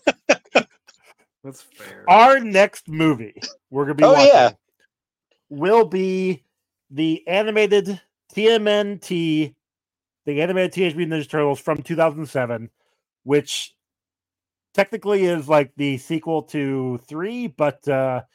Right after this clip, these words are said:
Speaker 2: it's animated, so we're watching that one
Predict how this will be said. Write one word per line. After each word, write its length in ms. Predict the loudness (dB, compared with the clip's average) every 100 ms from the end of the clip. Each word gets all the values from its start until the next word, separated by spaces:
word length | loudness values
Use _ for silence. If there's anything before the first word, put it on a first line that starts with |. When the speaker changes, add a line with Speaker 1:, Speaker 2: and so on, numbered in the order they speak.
| _ _ -14
Speaker 2:
it's 160 | -10
animated, 560 | -6 -2 0 0 -2 -6
so 540 | -2 0 0 -4 -8 _ _ _ _ _ _
we're 120 | -8
watching 320 | -4 -4 -6 -10
that 140 | -12
one 160 | -14